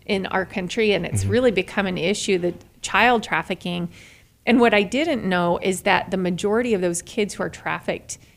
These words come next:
Speaker 1: come from the foster care system. Um, and if you think about it, it kind of makes sense that kids who don't have, uh,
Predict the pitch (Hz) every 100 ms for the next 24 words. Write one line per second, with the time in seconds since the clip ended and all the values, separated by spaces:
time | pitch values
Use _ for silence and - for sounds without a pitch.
0 | _ - - 214 214 214 - 185 180 175
1 | 175 - 180 170 185 - 170 165 - 202
2 | - 180 - 175 - - - - 175 170
3 | 165 170 - 208 196 185 185 175 208 -
4 | 262 233 202 185 180 170 - - 190 208
5 | 190 160 - 220 208 170 - - - 214
6 | 196 220 214 185 180 190 - 202 190 175
7 | 170 - _ _ _ _ 190 185 175 170
8 | 170